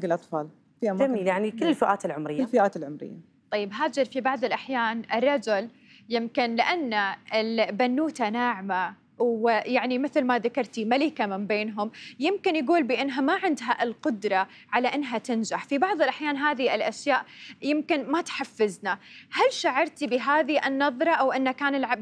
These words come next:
Speaker 3: على العكس تماما، أن الكل
Speaker 1: العكس
Speaker 3: يدعمك
Speaker 1: تماما.
Speaker 3: كامرأة، كملكة من
Speaker 1: آه،
Speaker 3: بينهم؟
Speaker 1: بالعكس تماما. يعني أتذكر صار لي موقف مع أستاذ هيثم،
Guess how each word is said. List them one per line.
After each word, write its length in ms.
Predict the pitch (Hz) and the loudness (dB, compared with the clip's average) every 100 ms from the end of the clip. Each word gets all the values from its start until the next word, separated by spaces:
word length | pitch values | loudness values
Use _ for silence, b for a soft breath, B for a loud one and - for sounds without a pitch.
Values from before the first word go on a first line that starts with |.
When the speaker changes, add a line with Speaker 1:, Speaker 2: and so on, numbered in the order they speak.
| 220 | 0
Speaker 3:
على 280 | 220 262 | 2 2
العكس 340 | 262 247 294 - | 2 0 -4 -4
تماما، 340 | 240 247 247 | 0 2 0
أن 220 | 220 254 | 0 0
الكل 160 | 240 196 | 0 2
Speaker 1:
العكس 160 | 202 330 | 4 4
Speaker 3:
يدعمك 220 | 233 226 | 2 0
Speaker 1:
تماما. 360 | 208 202 202 | 0 2 2
Speaker 3:
كامرأة، 520 | - 320 311 - 220 240 b b | 0 0 2 2 2 -2 b b
كملكة 520 | - 254 294 302 - 202 | -2 0 2 0 -2 -2
من 220 | 190 190 | -2 0
Speaker 1:
آه، 160 | 190 | 2
Speaker 3:
بينهم؟ 340 | 185 220 196 196 185 | 0 -4 -8 -6 0
Speaker 1:
بالعكس 440 | 190 180 226 - | 2 4 0 -2
تماما. 460 | 208 202 190 185 180 | -2 0 0 0 -2
يعني 380 | 190 190 196 | 0 0 0
أتذكر 340 | 196 190 233 226 | 0 0 0 0
صار 240 | 226 226 | 2 2
لي 80 | 220 | 2
موقف 400 | 208 220 220 202 | 2 2 0 -2
مع 140 | 180 170 | 0 0
أستاذ 300 | - 196 175 | 0 0 2
هيثم، 320 | 208 214 185 | 0 0 -2